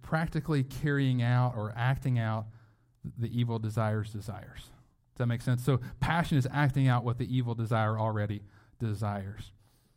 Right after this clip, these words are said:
And we can learn a lot from these. If we wanna see our actions change, then our desires must change. Our mind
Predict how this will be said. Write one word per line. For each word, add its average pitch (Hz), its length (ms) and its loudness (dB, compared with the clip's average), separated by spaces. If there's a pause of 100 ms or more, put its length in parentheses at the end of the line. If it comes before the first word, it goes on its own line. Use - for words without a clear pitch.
(300)
And 143 80 0
we 208 60 2
can 170 120 2
learn 143 140 4
a 127 60 6
lot 123 280 6
from 123 140 4
these. 101 260 -2 (380)
If 123 320 -2
we 151 80 2
wanna 165 160 2
see 139 180 0
our 123 220 0
actions 139 580 -4 (320)
change, 120 800 -2 (520)
then 117 120 -2
our 113 120 0
desires 107 840 -2 (200)
must - 220 -10
change. 98 420 -10 (220)
Our 113 140 0
mind 120 640 4